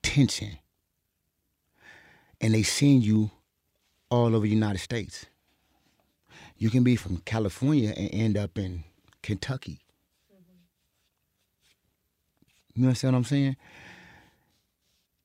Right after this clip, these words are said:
And when you separate it like that, and you already have no connection to no outside attention, right? And they send you from your state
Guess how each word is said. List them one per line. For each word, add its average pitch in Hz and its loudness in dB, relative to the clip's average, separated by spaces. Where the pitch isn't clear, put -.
And 120 4
when 117 4
you 101 -2
separate 110 0
it 95 -2
like 90 -4
that, - -14
and 117 2
you 117 4
already 117 2
have 101 0
no 98 -2
connection 107 0
to - -6
no 95 -2
outside 101 -2
attention, 151 -2
right? 147 0
And 117 0
they 117 2
send 147 6
you 110 2
from 95 -2
your 87 -8
state 156 2